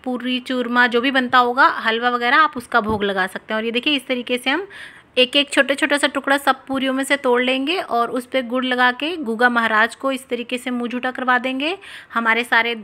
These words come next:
जो नाग देवता हैं उनके ऊपर गुड़ चढ़ा देंगे, पूरी चढ़ा देंगे।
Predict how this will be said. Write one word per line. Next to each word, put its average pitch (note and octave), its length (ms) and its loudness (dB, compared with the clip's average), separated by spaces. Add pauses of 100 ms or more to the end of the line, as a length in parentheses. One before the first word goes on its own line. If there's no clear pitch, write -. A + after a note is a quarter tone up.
जो G#3 160 -6
नाग A3+ 320 4
देवता A#3+ 340 -2
हैं B3+ 180 0
उनके A3+ 360 -8
ऊपर A#3+ 240 -2
गुड़ A3+ 200 -4
चढ़ा A#3+ 340 0
देंगे, A#3 340 -4 (140)
पूरी A#3 180 -4
चढ़ा A#3+ 300 -2
देंगे। A#3+ 380 -6